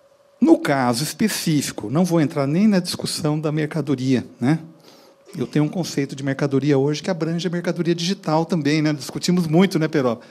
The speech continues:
Né? Na, mas não vou entrar na discussão do software aqui, porque se nós ficamos horas lá na, na G V o ano passado e não chegamos a uma conclusão. Mas a minha posição aqui incide também, né?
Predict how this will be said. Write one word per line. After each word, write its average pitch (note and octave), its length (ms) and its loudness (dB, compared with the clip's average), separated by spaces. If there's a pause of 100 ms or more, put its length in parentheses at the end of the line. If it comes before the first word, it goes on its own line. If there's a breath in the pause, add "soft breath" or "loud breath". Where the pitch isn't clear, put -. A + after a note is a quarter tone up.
(440 loud breath)
Né? C#3+ 180 -6 (480)
Na, C3 680 0
mas B2+ 180 -2
não F3+ 80 -2
vou D#3+ 140 2
entrar E3+ 200 0
na C#3+ 80 -2
discussão - 420 -4
do C#3+ 100 -2
software C3+ 480 0
aqui, B2+ 180 -8
porque F#3 180 -6
se F#3 140 -6
nós E3 180 -2
ficamos F3 380 0
horas E3 400 8
lá D#3+ 180 4
na, D3 160 0 (280 loud breath)
na D3+ 120 2
G D#3 200 4
V D3 180 4
o D3 80 6
ano D3+ 100 2
passado E3 680 -2 (220)
e E3 160 -2
não G#3 140 0
chegamos F#3 380 0
a G3 40 0
uma F#3+ 120 -2
conclusão. G#3+ 500 -4
Mas A#2 160 -6
a D#3+ 60 -6
minha F3+ 160 0
posição G3+ 380 -4
aqui A#3 260 -4 (200 loud breath)
incide G3 460 -4
também, G3+ 360 -6 (240 soft breath)
né? E3+ 140 -4